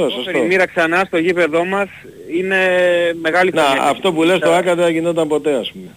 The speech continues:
Speaker 2: Όντως, δεν το είχα
Speaker 1: Ναι, και θα έρθει πάρα πολλοί κόσμος. Θα έρθει ο αδερφός μου, θα έρθουν ξαδέρφια μου, θα έρθουν φίλοι μου. Από εξωτερικό τώρα, έτσι.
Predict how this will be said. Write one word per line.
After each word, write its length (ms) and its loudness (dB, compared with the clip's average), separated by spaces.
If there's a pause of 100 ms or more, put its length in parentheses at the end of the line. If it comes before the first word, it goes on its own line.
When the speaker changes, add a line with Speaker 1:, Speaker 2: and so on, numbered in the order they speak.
(240)
Speaker 2:
Όντως, 280 -2
δεν 100 -4
το 80 -4
είχα 340 -6
Speaker 1:
Ναι, 200 -2
και 300 0
θα 100 0
έρθει 220 -2
πάρα 340 0
πολλοί 180 -6
κόσμος. 340 -10
Θα 80 -4
έρθει 120 -2
ο 40 -8
αδερφός 380 -6
μου, 120 -10
θα 60 -6
έρθουν 160 -10
ξαδέρφια 480 -4
μου, 100 -8
θα 80 -4
έρθουν 260 -8
φίλοι 240 -4
μου. 220 -12 (580)
Από 160 -2
εξωτερικό 520 0
τώρα, 180 2
έτσι. 380 -2